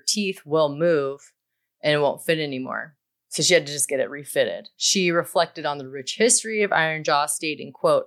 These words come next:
"I discovered that in the older days, everyone did Iron Jaw,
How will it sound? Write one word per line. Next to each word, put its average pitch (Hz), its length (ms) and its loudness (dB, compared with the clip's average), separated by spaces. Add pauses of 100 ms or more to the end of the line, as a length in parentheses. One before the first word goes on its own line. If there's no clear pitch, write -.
"I 165 80 4
discovered 196 500 2
that 160 240 4
in 151 80 -8
the 151 100 -4
older 233 360 4
days, 131 440 -4 (100)
everyone 196 480 4
did 135 140 0
Iron 113 360 -2
Jaw, - 340 -8